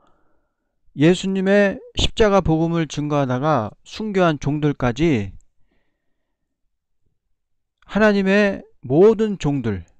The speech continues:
하나님의 쓰임받다가 쓰러져 죽은 모든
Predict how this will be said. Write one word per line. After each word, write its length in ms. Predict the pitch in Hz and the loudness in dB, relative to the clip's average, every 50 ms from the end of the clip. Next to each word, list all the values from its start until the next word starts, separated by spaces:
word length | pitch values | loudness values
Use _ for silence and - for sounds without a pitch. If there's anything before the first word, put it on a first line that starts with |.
| _ _ _ _ _ _ _ _ _ _ _ _ _ _ _ _ _ _ _ _ _ _ _ _ _ _ _ _ _ _ _ _ _ _ _ _ _ _ | _ _ _ _ _ _ _ _ _ _ _ _ _ _ _ _ _ _ _ _ _ _ _ _ _ _ _ _ _ _ _ _ _ _ _ _ _ _
하나님의 500 | - 202 208 208 202 196 196 190 190 180 | -2 0 2 2 2 2 0 -2 -2 -2
쓰임받다가 1080 | - - 208 220 214 202 185 180 170 - - 160 156 151 160 180 185 165 139 113 85 - - _ _ _ _ _ _ _ _ _ _ _ _ _ _ _ _ _ _ _ _ _ _ _ _ _ _ | -4 -4 -4 -4 -4 -2 -2 -2 -2 -2 -2 -4 -2 0 2 2 4 4 2 0 -2 -8 -14 _ _ _ _ _ _ _ _ _ _ _ _ _ _ _ _ _ _ _ _ _ _ _ _ _ _
쓰러져 460 | - - - 220 214 208 196 190 190 | -8 -2 0 2 2 2 2 2 0
죽은 320 | 165 - - 170 185 175 156 | 0 -2 -4 -4 -4 -4 -2
모든 760 | 135 135 160 185 196 202 190 202 190 175 160 139 123 - | 0 2 4 6 6 4 4 0 -2 -2 -6 -8 -8 -10